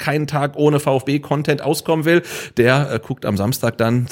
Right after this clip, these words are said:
in den Livestream rein und sieht dann zu, wie die U neunzehn V F B den K S C schlägt. Hoffentlich. Ähm, die U neunzehn ist aktuell Vierter in der Bundesliga.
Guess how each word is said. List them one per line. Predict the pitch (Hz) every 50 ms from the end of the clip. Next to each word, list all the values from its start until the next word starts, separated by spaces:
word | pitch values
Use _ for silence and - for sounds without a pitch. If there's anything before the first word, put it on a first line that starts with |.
| -
in | - 113
den | 107 101
Livestream | 101 117 139 - - - 107 98 98
rein | 92 95 101 123 160 190 165
und | - 139 113 110 107 110 107 -
sieht | 139 123 - - 113 -
dann | 113 104 101
zu, | - 117 110 110 110
wie | 107
die | 98 101
U | - 98
neunzehn | 98 101 104 117 - 117 104 107
V | - 107 -
F | -
B | - 107 117 139 147 147 - - _ _ _ _ _ _ -
den | 113 110
K | - 117
S | 113 117 -
C | - 151 151
schlägt. | - - 78 78 - -
Hoffentlich. | - 87 - 127 104 113 156 233 - - - -
Ähm, | - 110 104 101 101 101 104 104 101 - - - - - -
die | 110
U | 110
neunzehn | 104 107 113 127 143 - - 135 120
ist | - - -
aktuell | 113 117 - 147 117 110
Vierter | - - 143 147 170 160 147
in | 147
der | 151 143
Bundesliga. | 143 147 151 151 147 - 160 151 147 156 151